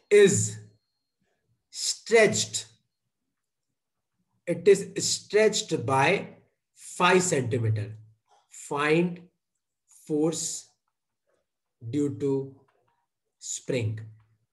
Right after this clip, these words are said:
अब इधर तुम इंग्लिश ध्यान से पढ़ो, तो देखो क्वेश्चन की इंग्लिश क्या बोल रही है। क्वेश्चन की इंग्लिश ये बोल रही है कि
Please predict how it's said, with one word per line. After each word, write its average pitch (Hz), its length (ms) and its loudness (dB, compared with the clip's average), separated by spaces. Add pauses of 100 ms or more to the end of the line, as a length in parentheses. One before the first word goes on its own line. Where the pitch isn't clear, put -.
अब 180 120 0
इधर 233 160 4
तुम 240 120 0 (160)
इंग्लिश 180 420 2
ध्यान 165 280 2
से 175 140 -4
पढ़ो, 127 200 -2 (680)
तो 170 60 -6
देखो 202 220 6
क्वेश्चन 185 420 0
की 208 120 2
इंग्लिश 180 380 4
क्या 196 140 2
बोल 156 160 0
रही 135 220 -4
है। 170 80 0 (720)
क्वेश्चन 190 440 0
की 247 100 0
इंग्लिश 202 280 4
ये 175 180 8
बोल 160 180 2
रही 127 180 -2
है 160 100 0 (600)
कि 220 60 -4